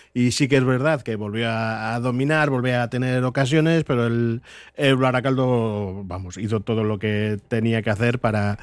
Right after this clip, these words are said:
salvar un empate, eh, sin goles, eh, arañar un puntito más, y para mí es el equipo que está siendo más regular de los, de los nuestros, no ya en un, cuanto a resultados, ¿no? Sino en cuanto a juego que está demostrando tanto en la Sesarre como en sus visitas a otros equipos,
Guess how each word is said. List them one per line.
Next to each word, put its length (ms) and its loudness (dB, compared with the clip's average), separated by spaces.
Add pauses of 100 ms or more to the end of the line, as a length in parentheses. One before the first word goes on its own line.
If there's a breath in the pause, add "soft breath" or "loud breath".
(260 loud breath)
salvar 440 4
un 440 2
empate, 640 0 (420)
eh, 60 -6
sin 240 0
goles, 500 4
eh, 240 -4
arañar 520 -2
un 300 0
puntito 440 -2
más, 340 2
y 80 -2
para 220 0
mí 80 4
es 80 2
el 100 4
equipo 240 -2
que 60 0
está 180 -4
siendo 220 -4
más 340 -4
regular 400 -4
de 80 -4
los, 340 -4 (280 loud breath)
de 100 4
los 180 4
nuestros, 320 0 (520 loud breath)
no 180 4
ya 300 0
en 160 2
un, 180 0
cuanto 320 -2
a 40 -2
resultados, 500 -4
¿no? 120 -2
Sino 140 -4
en 40 -6
cuanto 300 -2
a 120 -2
juego 260 0
que 60 -4
está 180 -2
demostrando 540 -2
tanto 500 -2 (280 loud breath)
en 120 4
la 80 4
Sesarre 400 2
como 220 -2
en 100 -4
sus 260 -4
visitas 420 -4
a 80 -2
otros 240 -2
equipos, 420 -2